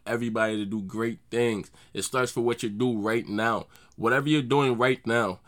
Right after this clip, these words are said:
make sure it's something that's positive. Make sure it's something that's making somebody else smile, or make sure it's something that is helping you reach your goals. Look, goals are meant to be reached.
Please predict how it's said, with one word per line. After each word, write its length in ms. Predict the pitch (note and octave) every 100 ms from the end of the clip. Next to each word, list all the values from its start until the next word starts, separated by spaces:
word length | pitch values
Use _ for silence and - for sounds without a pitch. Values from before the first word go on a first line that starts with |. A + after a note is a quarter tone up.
| - -
make 280 | G2+ C#3
sure 280 | C3+ - C#3
it's 100 | A2+
something 380 | - A#2+ - A#2+
that's 240 | G#2 G2
positive. 680 | - - A#2 A2+ - A2+ G2
Make 220 | G2+ A#2
sure 240 | A2+ B2+ A2+
it's 80 | -
something 300 | A#2 - A2
that's 240 | G2+ -
making 240 | G#2+ G#2+
somebody 360 | F#2+ A2+ G#2+ G#2+
else 160 | A2 G#2
smile, 400 | G2+ G#2 A2+ A#2 - -
or 180 | G#2+ G#2+
make 240 | A#2 C3
sure 280 | - C3+ A#2
it's 100 | -
something 380 | B2+ A#2 A#2 - - -
that 120 | A#2+
is 120 | A2+
helping 320 | - C#3 C#3 B2+
you 140 | A#2
reach 420 | G2+ B2 C#3 -
your 140 | A#2 G2+
goals. 420 | A#2+ B2 F#2+ - - -
Look, 300 | B2+ A2+ - _ _ -
goals 380 | B2+ D#3 G3 F#3
are 160 | C3
meant 320 | A2 B2 D#3 - _
to 180 | - C#3
be 380 | A2+ B2 A#2+ - _ -
reached. 640 | G2 C3+ B2 - -